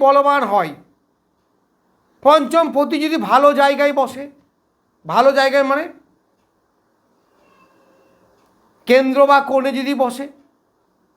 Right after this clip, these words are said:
কেন্দ্র কোণটা আপনারা নিশ্চয়ই জানেন, এতদিন যারা ভিডিও দেখছেন, অর্থাৎ লগ্ন ভাব, চতুর্থ ভাব, পঞ্চম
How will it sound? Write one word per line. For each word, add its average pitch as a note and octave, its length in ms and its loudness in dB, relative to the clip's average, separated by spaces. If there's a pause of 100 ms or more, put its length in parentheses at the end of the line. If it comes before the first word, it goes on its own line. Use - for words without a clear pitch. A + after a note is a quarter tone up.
(140)
কেন্দ্র C4+ 280 2 (120)
কোণটা C#4 320 2
আপনারা C#4 240 0 (100)
নিশ্চয়ই C4+ 320 -4
জানেন, C4 260 0 (560)
এতদিন A#3+ 440 -4
যারা C4 140 2 (100)
ভিডিও A#3+ 320 -2
দেখছেন, A#3+ 320 -6 (2250)
অর্থাৎ C#4 260 2 (100)
লগ্ন C4 220 4 (120)
ভাব, C4+ 120 4 (100)
চতুর্থ A#3+ 300 -8 (120)
ভাব, C4 120 2 (100)
পঞ্চম B3 320 -4